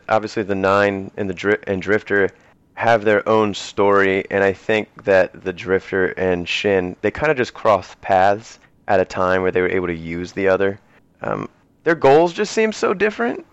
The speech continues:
um, but, you know, I guess we'll just have to see.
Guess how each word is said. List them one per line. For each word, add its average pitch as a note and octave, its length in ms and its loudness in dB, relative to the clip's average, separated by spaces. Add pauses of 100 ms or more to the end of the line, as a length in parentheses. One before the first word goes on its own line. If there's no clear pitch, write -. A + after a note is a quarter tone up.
um, A2 360 -2
but, A#2+ 300 0
you B2 140 -4
know, C3 300 -2 (420)
I - 100 -14
guess - 260 -8
we'll - 100 -8
just B2+ 160 -12
have - 200 -12
to - 80 -12
see. - 460 -12